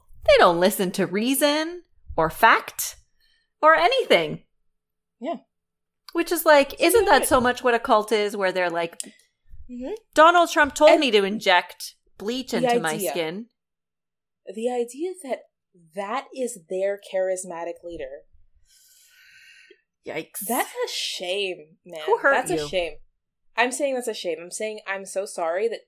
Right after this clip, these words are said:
Speaker 2: who, yeah, truly who
Speaker 1: Who
Speaker 2: hurt
Speaker 1: hurt
Speaker 2: you?
Speaker 1: you?
Speaker 2: What happened in your life? Because if that is who you think is a charismatic leader,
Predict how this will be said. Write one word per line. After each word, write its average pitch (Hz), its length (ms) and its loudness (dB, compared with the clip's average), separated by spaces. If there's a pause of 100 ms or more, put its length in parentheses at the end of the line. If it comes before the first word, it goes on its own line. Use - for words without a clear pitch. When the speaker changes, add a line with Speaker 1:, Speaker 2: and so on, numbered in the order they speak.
Speaker 2:
who, 226 140 -10
yeah, 226 160 0
truly 233 300 -6
who 214 120 -8
Speaker 1:
Who 392 120 0
Speaker 2:
hurt 220 240 0
Speaker 1:
hurt 196 100 -8
Speaker 2:
you? 196 120 -10
Speaker 1:
you? 151 140 -12 (280)
Speaker 2:
What 214 160 0
happened 196 420 -8
in 196 120 -14
your 196 140 -6
life? 190 260 -6
Because 185 420 -14 (680)
if 190 180 -12 (300)
that 180 260 -14
is 294 300 -10
who 240 100 -14
you 202 240 -16
think 208 320 -16
is 196 160 -14
a 175 120 -16 (240)
charismatic 180 840 -8
leader, 175 400 -10